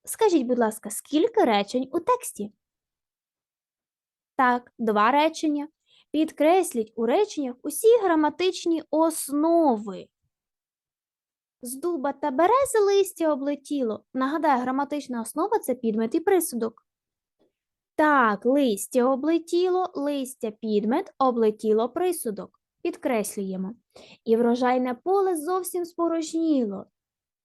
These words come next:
Так, що поле, що зробило? Спорожніло. Поле підмет, спорожніло присудок. Зеленіють нині лише ялинки й сосни.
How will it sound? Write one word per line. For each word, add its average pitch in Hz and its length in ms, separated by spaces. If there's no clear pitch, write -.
Так, 359 380
що 294 520
поле, 269 680
що 440 300
зробило? 359 760
Спорожніло. 294 1080
Поле 254 320
підмет, 269 420
спорожніло 254 840
присудок. 269 600
Зеленіють 339 600
нині 415 300
лише 381 320
ялинки 427 380
й 392 40
сосни. 254 600